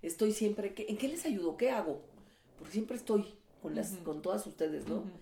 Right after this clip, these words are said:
Speaker 1: Que me voy a tal lugar, ¿te puedes venir? Sí, ¡fum!
Speaker 2: Bueno, eso lo quiero
Speaker 1: Ahora.
Speaker 2: recalcar, porque yo en algún momento pensé
Speaker 1: Ujú.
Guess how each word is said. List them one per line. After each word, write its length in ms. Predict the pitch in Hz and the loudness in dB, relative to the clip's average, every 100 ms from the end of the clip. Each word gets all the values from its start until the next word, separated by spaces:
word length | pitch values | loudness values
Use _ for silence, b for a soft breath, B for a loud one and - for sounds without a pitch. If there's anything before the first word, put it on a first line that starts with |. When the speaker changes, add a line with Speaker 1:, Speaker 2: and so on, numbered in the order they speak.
| B B B - | B B B -4
Speaker 1:
Que 100 | 180 | 0
me 140 | 190 | 4
voy 260 | 214 294 359 | 6 6 4
a 100 | 370 | 2
tal 140 | 311 | 0
lugar, 260 | 311 277 214 | 2 0 0
¿te 100 | 214 | 2
puedes 280 | 247 320 330 | 4 4 2
venir? 320 | 247 254 339 | 0 0 2
Sí, 300 | 339 330 330 | 6 6 6
¡fum! 200 | 370 440 453 320 | 6 6 4 0
Speaker 2:
Bueno, 80 | 214 | 0
eso 160 | 269 | 0
lo 80 | 269 | 0
quiero 160 | 160 160 | 2 2
Speaker 1:
Ahora. 120 | 185 | 2
Speaker 2:
recalcar, 420 | 196 180 175 220 | 0 -4 -4 -6
porque 240 | 196 170 180 | -6 -8 -6
yo 280 | 202 233 233 | -6 -6 -6
en 120 | 208 | -8
algún 180 | 185 202 | -8 -8
momento 320 | 208 202 190 | -8 -8 -10
pensé 540 | - 175 170 185 151 127 | -10 -10 -8 -8 -8 -4
Speaker 1:
Ujú. 320 | 220 202 - | -4 -4 -8